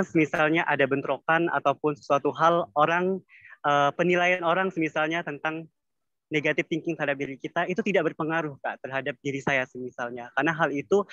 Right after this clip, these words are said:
eh, adalah suatu, apa namanya, suatu hal yang memang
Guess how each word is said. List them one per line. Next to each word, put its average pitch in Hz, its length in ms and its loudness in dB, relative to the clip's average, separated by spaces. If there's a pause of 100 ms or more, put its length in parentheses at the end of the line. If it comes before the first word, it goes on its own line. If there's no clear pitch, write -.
(380)
eh, 156 240 8
adalah 151 480 4
suatu, 170 560 4 (1400)
apa 147 240 2
namanya, 160 720 2 (320)
suatu 160 480 0
hal 170 240 2
yang 165 160 0
memang 165 400 0